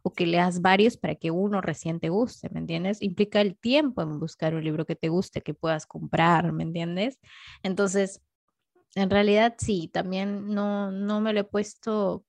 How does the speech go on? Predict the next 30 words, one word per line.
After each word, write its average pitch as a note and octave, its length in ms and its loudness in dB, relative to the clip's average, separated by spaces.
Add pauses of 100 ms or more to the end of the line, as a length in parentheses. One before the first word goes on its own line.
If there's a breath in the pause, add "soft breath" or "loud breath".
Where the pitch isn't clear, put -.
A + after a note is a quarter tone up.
no F#3+ 260 -4
me, G3 200 -2
no A3 160 2
voy, A#3+ 200 2
no, A#3 200 -4
no B3 200 -2
me D4+ 140 0
pondría G3 420 0
más G3 200 -4
de F3 100 -4
dos E3 300 -8
en D#3+ 80 -8
realidad D#3+ 360 -2
en E3 140 -6
el E3+ 100 -6
año. F3 320 -4 (360 loud breath)
Y F#3 280 2
mil F#3 160 0
respetos G#3 560 0
a G#3 80 0
todas F#3+ 180 0
las G3 100 2
personas - 380 -4
que F#3+ 120 -10
se F3+ 100 -10
han F3 100 -8
puesto F3+ 380 -4
como F3+ 240 -2
veintitrés E3+ 760 0
o E3+ 220 2